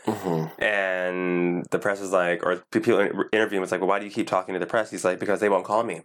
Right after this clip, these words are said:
Speaker 2: And so I'm gonna keep talking to you guys and doing interviews until they reach out to me."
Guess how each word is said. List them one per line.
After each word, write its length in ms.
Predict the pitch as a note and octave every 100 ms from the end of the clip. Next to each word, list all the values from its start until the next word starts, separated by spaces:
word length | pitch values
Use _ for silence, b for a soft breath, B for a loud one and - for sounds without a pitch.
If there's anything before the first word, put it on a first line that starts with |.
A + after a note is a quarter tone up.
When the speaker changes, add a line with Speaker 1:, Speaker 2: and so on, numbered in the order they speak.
| _ - -
Speaker 2:
And 200 | G2 F#2
so 140 | G#2 F#2+
I'm 100 | G#2
gonna 120 | A2
keep 120 | G2+
talking 260 | A2 A#2 A#2+
to 60 |
you 80 | G2
guys 240 | F2 F2 E2+
and 80 |
doing 140 | F#2 F2+
interviews 540 | G#2+ A2+ E2 E2+ F2 -
until 240 | F2 G2
they 140 | F2+ G#2
reach 220 | F#2 -
out 120 | E2+
to 60 | F#2+
me." 240 | F#2+ D#2